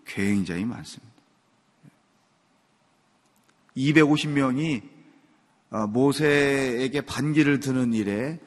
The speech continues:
가담을 했다가, 어, 하나님께서 지진을 통해서 땅이 갈라지고 그들이 그 속에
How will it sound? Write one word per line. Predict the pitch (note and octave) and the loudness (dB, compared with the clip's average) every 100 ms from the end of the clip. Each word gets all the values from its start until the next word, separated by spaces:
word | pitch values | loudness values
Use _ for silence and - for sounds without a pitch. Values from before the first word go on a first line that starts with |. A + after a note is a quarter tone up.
| - | -16
가담을 | - A#2 A#2 G#2 G#2 | -8 -4 -2 -4 -6
했다가, | A#2+ - F2 - - F#3 - _ _ _ _ _ _ _ _ _ _ - | -8 -10 -12 -10 -10 -10 -12 _ _ _ _ _ _ _ _ _ _ -20
어, | - - - - - - | -20 -20 -20 -20 -20 -16
하나님께서 | - B2+ A2+ G#2+ G2 F2+ | -4 0 0 -2 -6 -6
지진을 | - C#3 C3 D3+ C#3 A2 - | 0 2 6 6 6 2 -2
통해서 | C#3 A2+ F2+ A2+ G#2 - - _ | -2 -2 -2 -8 -14 -16 -20 _
땅이 | - C#3 C3+ | -4 -2 -2
갈라지고 | B2 G#2+ F2+ F#2 G#2 D#3+ - _ _ | -2 -4 -4 -8 -8 -10 -14 _ _
그들이 | A2 G#2 G#2 F#2 - - _ - - | -6 -4 -4 -6 -10 -20 _ -20 -18
그 | - A2+ | -10 -6
속에 | G#2 G2+ F2+ | -4 -4 -4